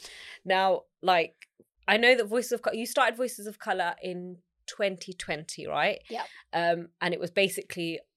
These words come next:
Speaker 1: you started it from all of your experiences in, with charity work, with being, as, correct me if I'm wrong, a part of the housing association?
Speaker 2: So,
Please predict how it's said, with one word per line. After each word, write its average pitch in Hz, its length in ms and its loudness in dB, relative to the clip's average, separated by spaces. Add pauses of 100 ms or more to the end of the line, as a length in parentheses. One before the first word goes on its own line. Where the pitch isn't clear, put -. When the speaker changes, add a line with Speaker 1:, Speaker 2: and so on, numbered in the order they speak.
(480)
Speaker 1:
you 190 100 -12
started 180 380 0
it - 80 -10
from 185 160 -16
all 196 200 0
of 185 120 -2
your 180 120 0
experiences 160 920 -4 (180)
in, 165 360 -4 (580)
with 175 140 -14
charity 214 420 0
work, 196 460 4 (400)
with 170 320 -4
being, 185 240 0 (300)
as, 180 160 -4 (240)
correct 262 220 2
me 285 80 -2
if 269 100 -4
I'm 233 140 0
wrong, 180 300 0
a - 20 -16
part - 220 -4
of 196 40 -16
the 214 80 -10
housing 247 320 2
association? 359 480 0 (840)
Speaker 2:
So, 240 640 -2